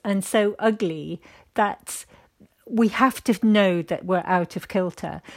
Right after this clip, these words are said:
So unless we are just going to collapse, kill a lot of the species, put ourselves under risk of extinction ourselves, what do you think might happen to change that, to, to get us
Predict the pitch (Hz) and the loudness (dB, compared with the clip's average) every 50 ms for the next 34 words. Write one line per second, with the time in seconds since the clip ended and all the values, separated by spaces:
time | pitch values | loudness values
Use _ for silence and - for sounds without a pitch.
0 | - - - - 262 240 233 233 - 233 233 247 262 277 302 330 359 339 - - | -18 -6 0 4 4 4 4 2 0 0 2 2 4 4 6 4 4 2 0 -4
1 | - 240 262 262 254 - 214 220 226 226 220 214 - 220 208 - - - 214 208 | 0 2 2 2 2 4 4 4 6 6 4 2 0 0 -2 0 0 2 2 2
2 | 208 208 196 - - - - - - 233 262 247 247 277 - - - - - - | 2 0 -4 -6 -10 -14 -6 0 2 4 6 6 4 2 0 -6 -12 -12 -10 -10
3 | - - - _ - - - - - - - - _ _ _ - - 269 302 277 | -10 -12 -14 _ -20 -20 -20 -20 -20 -20 -20 -20 _ _ _ 0 4 6 6 6
4 | 269 262 254 254 247 240 214 214 202 214 196 - - - 233 226 226 214 - - | 6 4 4 4 2 2 2 0 0 -2 -2 -2 -2 0 2 2 2 2 2 2
5 | 208 190 190 185 185 185 170 - - - - - _ - - _ - - - 277 | 2 4 4 2 0 -2 -4 -6 -10 -12 -14 -16 _ -20 -20 _ -6 0 0 0
6 | 262 - 247 240 202 214 - - 247 226 220 220 208 196 208 202 202 190 202 190 | 2 2 2 2 2 2 2 4 4 6 6 6 4 2 0 0 0 0 0 -2
7 | 180 196 196 - - - - 190 185 190 - - - - - 202 185 - - - | 0 -2 -2 -2 -4 -4 -4 -2 -2 -4 -6 -8 -8 -8 -6 -6 -6 -8 -8 -6
8 | - 190 185 180 180 - - - 214 190 165 156 147 160 185 196 - - - - | -4 -2 -2 -2 -4 -2 2 2 4 4 2 0 -4 -6 -6 -8 -8 -12 -18 -20
9 | _ _ _ _ _ _ _ _ _ - 220 233 262 269 269 226 - - - - | _ _ _ _ _ _ _ _ _ -2 0 2 4 4 2 0 -2 -6 -10 -12
10 | - - - _ _ _ _ _ - 220 208 208 220 254 277 269 254 - - 214 | -12 -12 -16 _ _ _ _ _ -2 -2 0 2 2 2 2 2 0 -2 -4 -6
11 | 196 180 - 196 196 196 185 - 147 185 196 - - - 180 165 160 165 165 160 | -6 -6 -4 -2 -2 -2 -2 -2 -2 -2 -2 -2 -2 -4 -6 -6 -6 -8 -10 -12
12 | - _ _ _ - - - 202 190 185 180 175 165 - - - - - 233 220 | -14 _ _ _ -16 -8 -4 -2 -2 -2 -2 -4 -6 -8 -10 -10 -4 0 2 2
13 | 214 214 208 202 185 - - 180 147 139 - - - - 185 180 - - 175 - | 2 2 0 0 -2 -4 -6 -6 -6 -6 -8 -8 -6 -4 -4 -4 -6 -12 -2 0
14 | 208 202 202 - - 208 190 185 - - - - | 0 0 0 0 -2 -2 -2 -2 -4 -10 -16 -18